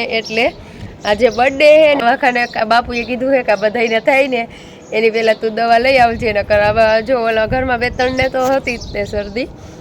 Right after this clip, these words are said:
અને પાછી હવે મને ને એભલભાઈને પણ આજે થઈ છે. તો હું ને એભલભાઈ બે આજે દવા લઈ આવી, નકર આ ભાવનગરવાળો દાયરો આવ્યો છે તો એને પણ લાગુ પડશે. તો છોકરા હે નાના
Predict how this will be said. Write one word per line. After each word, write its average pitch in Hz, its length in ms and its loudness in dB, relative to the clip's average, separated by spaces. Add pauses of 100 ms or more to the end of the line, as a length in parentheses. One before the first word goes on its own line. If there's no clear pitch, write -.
(480)
અને 208 220 -4
પાછી 226 420 -2
હવે 214 240 0
મને 233 340 -4
ને 226 180 -4
એભલભાઈને 226 520 -2
પણ 190 180 -4
આજે 196 280 -4 (100)
થઈ 226 220 2
છે. 226 140 0 (1120)
તો 220 100 -2
હું 226 240 0
ને 214 100 -2
એભલભાઈ 220 400 -2
બે 214 200 -4
આજે 220 240 2 (560)
દવા 214 240 4
લઈ 247 160 2
આવી, 208 220 0
નકર 196 280 -4
આ 190 80 2
ભાવનગરવાળો 214 680 -2
દાયરો 226 300 -4
આવ્યો 269 220 0
છે 254 160 -4
તો 214 120 -10
એને 214 260 -6
પણ 208 200 -4
લાગુ 220 240 -4
પડશે. 233 340 -6
તો 208 140 -8
છોકરા 214 400 -4
હે 220 120 -4
નાના 247 360 0